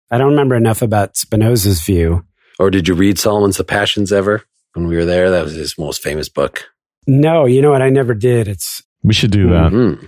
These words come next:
Speaker 2: That was on our list for a long time. And then somebody emailed us and said, "Well, that's okay, but there's actually, it's a controversial position and there's better stuff. So maybe read some of the Passions and here's some other articles."
Speaker 3: And then I also like Jack Katz's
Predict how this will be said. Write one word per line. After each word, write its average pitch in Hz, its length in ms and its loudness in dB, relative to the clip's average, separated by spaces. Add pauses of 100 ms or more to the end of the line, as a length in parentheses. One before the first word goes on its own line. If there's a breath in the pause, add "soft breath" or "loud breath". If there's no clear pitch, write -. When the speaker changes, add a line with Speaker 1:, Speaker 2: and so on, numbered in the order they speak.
(140)
Speaker 2:
That 131 140 2
was 143 120 2
on 131 100 2
our 117 80 2
list 143 240 0
for 135 80 0
a 135 40 4
long 131 200 2
time. 127 380 0
And 95 160 -2
then 98 180 0
somebody 110 680 0 (140)
emailed 123 340 2
us 117 300 0
and 90 200 -8
said, 90 320 0
"Well, 98 240 2
that's 175 260 0
okay, 117 440 0
but 92 220 -2
there's 95 160 0
actually, 90 560 0 (180)
it's - 160 -4
a 107 80 0
controversial 107 540 -2
position 92 460 0
and 76 100 -2
there's 76 160 -2
better 107 240 2
stuff. 92 320 0
So 73 100 -6
maybe 78 180 -4
read 82 200 -4
some 165 140 0
of 151 40 0
the 135 80 0
Passions 127 480 0
and 82 240 0
here's 110 240 0
some 95 80 -6
other 110 160 4
articles." 104 640 2 (240)
Speaker 3:
And 110 140 6
then 110 80 4
I 113 100 0
also 110 220 0
like 95 280 2
Jack 87 320 0 (140)
Katz's 82 800 0